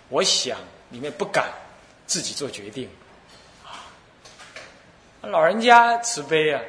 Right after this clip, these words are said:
那就所周知啊，啊，我是他赶出来的，的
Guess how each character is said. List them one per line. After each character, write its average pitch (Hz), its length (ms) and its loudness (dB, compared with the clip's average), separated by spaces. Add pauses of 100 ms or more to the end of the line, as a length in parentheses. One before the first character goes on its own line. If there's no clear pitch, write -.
(1700)
那 160 140 -2
就 214 260 4
所 123 300 -2
周 160 260 -2
知 151 280 -4
啊， 107 80 -6 (720)
啊， 98 240 -16
我 110 80 -10
是 151 140 -8
他 151 240 0 (100)
赶 - 200 -8
出 151 200 -6
来 107 200 -2
的， - 1080 -20
的 101 80 -12